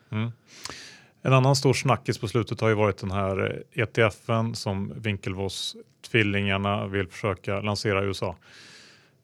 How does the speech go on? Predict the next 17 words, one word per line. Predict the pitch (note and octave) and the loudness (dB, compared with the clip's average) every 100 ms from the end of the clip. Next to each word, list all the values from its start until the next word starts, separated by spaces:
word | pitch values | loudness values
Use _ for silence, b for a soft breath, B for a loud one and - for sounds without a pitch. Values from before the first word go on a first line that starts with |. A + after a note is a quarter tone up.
| - | -2
Eh, | C3 B2 A#2+ A#2+ | 2 4 4 2
vad | A#2 B2 C3 C3 | -2 -6 0 0
tror | C3 C#3+ | 4 4
du | |
där? | C#3+ C3+ G#2+ | 6 6 4
Det | B2 B2+ B2+ B2 | 4 4 4 2
ska | - C3 | 0 -2
ju | |
komma | A#2+ C3+ B2+ | 2 2 2
ett | B2 | 0
beslut, | - A#2 B2+ A2+ _ - G#3+ - | -4 -2 0 0 _ -18 -16 -10
eh, | - - - | -8 -6 -4
ja, | C#3 B2 | 0 2
innan | A#2+ A2+ | 2 2
helgen | G#2+ A2+ B2+ | 2 2 2
här | C#3 | 4
egentligen. | B2 G#2 G#2 F#2 | 4 2 0 -6